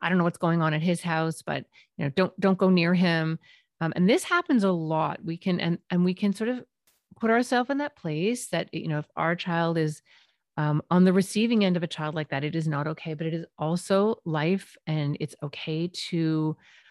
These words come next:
um, speak to the school and get support and get help, but don't lose the message, um, that that other person is a little kid and they've lost their way and they're having a hard time. And behind that little kid,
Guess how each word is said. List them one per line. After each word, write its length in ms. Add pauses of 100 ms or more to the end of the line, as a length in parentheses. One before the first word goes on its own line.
(800)
um, 240
speak 240
to 80
the 80
school 440
and 80
get 120
support 440
and 120
get 120
help, 280
but 220
don't 360
lose 340
the 100
message, 760 (1040)
um, 300
that 180
that 220 (120)
other 240
person 400
is 140
a 80
little 200
kid 380
and 180
they've 160
lost 340
their 140
way 320
and 140
they're 80
having 280
a 80
hard 220
time. 240
And 100
behind 640
that 140
little 200
kid, 380